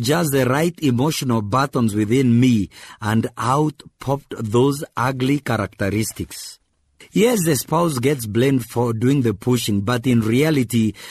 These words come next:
there are character flaws that were buried deep until the perfect storm of marriage brought them out into the open. I now realize God knew that my character flaws needed to be brought to the open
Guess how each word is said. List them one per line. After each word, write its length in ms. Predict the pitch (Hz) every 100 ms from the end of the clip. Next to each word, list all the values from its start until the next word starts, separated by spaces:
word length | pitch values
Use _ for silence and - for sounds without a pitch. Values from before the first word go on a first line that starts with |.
| - -
there 140 | 127
are 180 | 131 117
character 540 | 123 151 165 156 175
flaws 420 | - 139 143 139 120
that 200 | 147 139
were 180 | 120
buried 540 | 107 127 151 160 139 117
deep 280 | 143 160 -
until 400 | 127 117 139 156
the 160 | 127 117
perfect 540 | 139 151 - 160 -
storm 540 | - - 143 147 113 98 - - -
of 180 | 123 113
marriage 500 | 123 147 151 127 101
brought 260 | 120 143
them 240 | 127 113 117 123
out 340 | 135 139 -
into 320 | 127 117 113
the 100 | 101
open. 560 | 101 113 117 107 78 - _ _ _ _ _ - - -
I 140 | 135
now 260 | 147 180 135
realize 560 | 131 147 117 117 104
God 400 | 104 147 147 123 -
knew 360 | 117 127 156 131
that 240 | 127 143
my 220 | 131 117 107
character 480 | 139 147 117 123
flaws 380 | 104 127 151 127
needed 480 | 120 120 135 151 127
to 100 | 123
be 140 | 110
brought 320 | 107 117 139 131
to 80 |
the 120 | 107 110
open 560 | 123 135 113 104 123